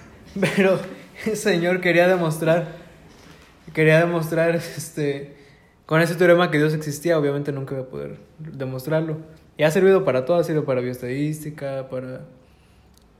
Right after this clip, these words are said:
Bueno, para estadística en, en, en general, pero no sirvió para demostrar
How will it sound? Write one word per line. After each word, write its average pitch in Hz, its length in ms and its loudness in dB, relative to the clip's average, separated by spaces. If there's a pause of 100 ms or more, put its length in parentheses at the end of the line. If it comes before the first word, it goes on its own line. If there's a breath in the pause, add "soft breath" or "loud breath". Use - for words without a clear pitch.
(120)
Bueno, 170 240 4
para 143 160 4
estadística 147 640 0
en, 135 160 -8
en, 131 300 -8
en 135 180 -8
general, 143 480 -2
pero 127 240 -2 (220)
no 139 240 -4
sirvió 143 320 -4
para 131 160 -2
demostrar 127 480 -6